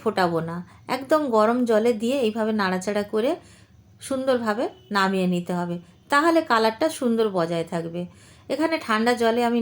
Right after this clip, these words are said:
নামিয়ে রেখে দেব পালং শাকটাকে। পালং শাকটাকে ঠান্ডা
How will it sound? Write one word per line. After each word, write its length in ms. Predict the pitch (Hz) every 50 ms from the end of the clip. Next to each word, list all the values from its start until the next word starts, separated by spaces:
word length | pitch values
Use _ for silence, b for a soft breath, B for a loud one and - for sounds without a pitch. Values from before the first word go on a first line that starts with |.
| 226 208
নামিয়ে 280 | 196 196 208 208 214 214
রেখে 200 | 208 202 208 233 214 226
দেব 120 | 226 233 254 247 240
পালং 220 | 202 190 196 196 202 -
শাকটাকে। 400 | 214 208 - - 220 220 302 359 427 b b b b b b b b - _ _ _ _ _ _ _ _ _ b b b b b b b b b b b b b b _ _ _ _ _ _ _ _ _ _ _ _ _ _ _ _ _ - - - _ -
পালং 240 | 277 277 302 330 311 320
শাকটাকে 400 | 339 330 339 320 294 - 285 311 403 - - _ - - _ - -
ঠান্ডা 280 | - 254 254 262 262